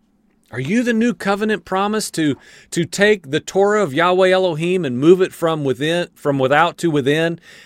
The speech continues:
like Ezekiel talks about and like Jeremiah prophesied about the new covenant reality?"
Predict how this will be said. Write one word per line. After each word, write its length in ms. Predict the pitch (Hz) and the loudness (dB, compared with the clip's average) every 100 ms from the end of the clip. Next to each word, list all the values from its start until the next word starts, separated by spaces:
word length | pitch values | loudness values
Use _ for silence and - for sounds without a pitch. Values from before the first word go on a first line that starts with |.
| - | -12
like 260 | - 147 143 | -2 0 0
Ezekiel 600 | 135 104 165 170 185 180 | -4 0 0 0 0 -2
talks 360 | 175 175 170 180 | -2 -4 -4 -6
about 340 | 160 175 170 | -2 0 0
and 80 | 135 | -2
like 220 | 131 113 | -4 -4
Jeremiah 680 | 95 160 185 165 170 180 180 | 0 4 4 4 0 0 -2
prophesied 840 | - 170 175 170 - 170 180 180 175 - - - | -2 -4 -4 -8 -6 -4 -4 -6 -10 -20 -16 -4
about 220 | 139 156 | -2 -2
the 100 | 123 | -2
new 240 | 139 196 | 2 2
covenant 460 | 185 185 185 185 160 | 0 -2 -2 -4 -6
reality?" 760 | 143 139 151 170 180 180 180 | -6 -2 0 0 0 -2 -6